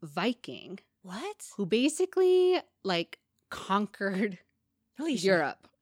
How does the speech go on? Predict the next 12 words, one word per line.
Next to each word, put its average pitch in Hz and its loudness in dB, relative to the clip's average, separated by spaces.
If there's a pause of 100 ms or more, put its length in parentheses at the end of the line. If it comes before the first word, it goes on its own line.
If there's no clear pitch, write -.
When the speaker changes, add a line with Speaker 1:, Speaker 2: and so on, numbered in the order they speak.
(320)
Speaker 2:
What? 370 2
Speaker 1:
<laughs> 330 -4
Back, 214 -4
back, 233 2
back. 196 0
Literally 262 2 (240)
eight 262 0 (140)
hundred 254 0
eighty 247 0 (220)
Speaker 2:
What? 262 -4
Speaker 1:
A 214 4
D. 170 -4